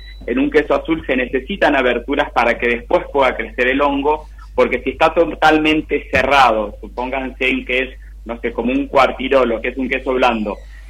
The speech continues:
pero es muy cremoso, por más que lo pinchemos, no va a crecer el hongo adentro. Entonces, se busca una masa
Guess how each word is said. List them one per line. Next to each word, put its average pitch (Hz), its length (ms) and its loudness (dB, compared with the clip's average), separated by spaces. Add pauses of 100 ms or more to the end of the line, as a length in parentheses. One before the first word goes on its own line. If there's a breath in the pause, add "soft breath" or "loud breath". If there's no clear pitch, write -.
(140 soft breath)
pero 123 280 2
es 135 80 -10
muy 160 260 4
cremoso, 170 760 4 (280 loud breath)
por 131 200 0
más 160 220 0
que 165 100 0
lo 160 160 4
pinchemos, 165 680 -4
no 143 160 0
va 147 100 4
a 139 60 -4
crecer 127 340 -6
el 120 100 -2
hongo 117 220 -2
adentro. 104 400 -4
Entonces, 165 420 -4 (400 soft breath)
se 135 80 0
busca 170 320 0
una 151 180 2
masa 123 540 -4